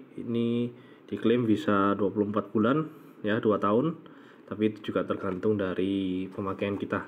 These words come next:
sehari-hari bagaimana. Oke, dan ini ada tujuh customize button ya, dan ultra precision scrolling ya. Untuk dalam boxnya isinya adalah mouse, receiver,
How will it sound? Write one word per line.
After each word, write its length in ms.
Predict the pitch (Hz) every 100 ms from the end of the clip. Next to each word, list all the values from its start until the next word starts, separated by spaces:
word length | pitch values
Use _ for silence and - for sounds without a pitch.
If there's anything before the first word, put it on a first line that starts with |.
| - - - -
sehari-hari 480 | 95 92 92 90 92
bagaimana. 560 | 95 87 92 87 82 - - - - - - - - - - -
Oke, 720 | 95 98 98 - - 135 165 165 -
dan 80 | 101
ini 240 | 107 110
ada 560 | 117 110 110 104 104 98
tujuh 480 | - 107 - 107 104
customize 480 | 98 - 107 101 -
button 320 | - 95 117 120
ya, 160 | 110 - - - - - - - - - -
dan 160 | 92
ultra 400 | 90 101 101 107
precision 320 | 107 107 - 107
scrolling 800 | - - - 110 107 117 151 175 - - - - - - - - - - - -
ya. 160 | 123 - - - - -
Untuk 480 | 113 117 113 - -
dalam 320 | 110 110 107
boxnya 400 | 110 - - 143
isinya 640 | 139 127 - 120 127 143
adalah 480 | 123 110 104 123 131 - - - -
mouse, 480 | 131 156 - - -
receiver, 640 | 117 117 120 120 135 160